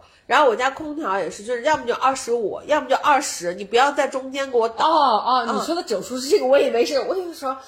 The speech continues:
Speaker 2: 我说你家电视这么高级，还有就是三十点五不行吗？
Speaker 1: 啊，不是，我就说就是整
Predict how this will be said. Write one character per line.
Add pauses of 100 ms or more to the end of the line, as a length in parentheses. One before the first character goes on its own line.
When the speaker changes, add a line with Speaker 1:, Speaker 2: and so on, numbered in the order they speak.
(140)
Speaker 2:
我
说
你
家
电
视
这
么
高
级，
还
有
就
是
三
十
点
五
不
行
吗？ (540)
Speaker 1:
啊，
不
是，
我
就
说
就
是
整